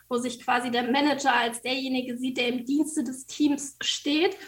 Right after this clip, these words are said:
Und es gibt in der Tat jetzt mittlerweile zahlreiche Studien, die wirklich belegen, dass sich die Produktivität signifikant steigern kann,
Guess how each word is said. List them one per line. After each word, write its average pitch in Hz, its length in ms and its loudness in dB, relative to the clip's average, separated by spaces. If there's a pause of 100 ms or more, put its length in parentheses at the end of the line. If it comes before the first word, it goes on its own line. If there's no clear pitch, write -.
(320)
Und 269 300 2
es 240 240 -2
gibt 302 220 0
in 294 100 4
der 285 160 6
Tat 269 300 4
jetzt 262 180 -4
mittlerweile 247 840 0
zahlreiche 269 680 4
Studien, 269 460 0
die 240 140 0
wirklich 277 320 -4
belegen, 285 560 -2 (240)
dass 240 160 -4
sich 269 160 -6
die 277 100 -6
Produktivität 269 1040 0
signifikant 311 800 0
steigern 277 540 0
kann, 269 340 0